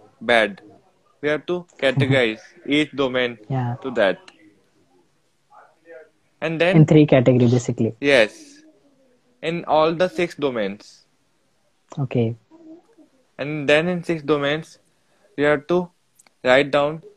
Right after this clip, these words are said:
Speaker 1: what you need to improve then.
Speaker 2: Okay.
Speaker 1: In each area. And we have written and al-, also write the action plan. And work
Speaker 2: Yeah.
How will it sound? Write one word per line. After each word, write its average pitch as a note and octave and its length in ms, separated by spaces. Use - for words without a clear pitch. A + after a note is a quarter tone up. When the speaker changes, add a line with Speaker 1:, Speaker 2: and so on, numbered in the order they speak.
Speaker 1:
what D#3 380
you F3+ 80
need D#3 220
to D#3+ 80
improve C3 380
then. G2 240
Speaker 2:
Okay. A#2 240
Speaker 1:
In C3+ 160
each B2+ 160
area. G2 440
And B2+ 100
we C3+ 60
have C#3+ 120
written D#3 280
and D#3 220
al-, C#3 220
also C3+ 460
write C#3 300
the D#3 60
action C3 420
plan. G2 260
And C#3+ 180
work E3 340
Speaker 2:
Yeah. A#2+ 260